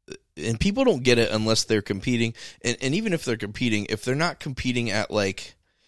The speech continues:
a level where it,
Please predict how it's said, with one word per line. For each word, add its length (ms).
a 60
level 680
where 520
it, 180